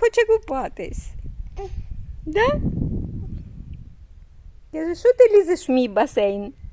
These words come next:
То мій басейн. І нема ж там нічого, листочок і тільки термометр. Нічого ти туди лізеш. І це ж не успокоїться, що вона там хоче.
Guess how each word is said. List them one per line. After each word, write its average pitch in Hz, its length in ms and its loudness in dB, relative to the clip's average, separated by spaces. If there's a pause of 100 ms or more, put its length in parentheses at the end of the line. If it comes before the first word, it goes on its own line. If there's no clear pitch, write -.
То 220 200 2
мій 403 340 6
басейн. 370 720 0 (2000)
І 214 100 -8
нема 262 260 -2
ж - 100 -10
там 403 120 -4
нічого, 254 280 -4
листочок 247 680 0
і 247 340 -6
тільки 269 300 -4
термометр. - 760 -12 (720)
Нічого 254 280 -6
ти 165 140 -10
туди 165 280 -10
лізеш. - 440 -10 (1700)
І 220 100 -12
це 240 200 -6
ж 254 100 -4
не 247 140 -2
успокоїться, - 720 -10
що - 240 -6
вона 311 260 -4
там 277 300 -6
хоче. 247 420 -8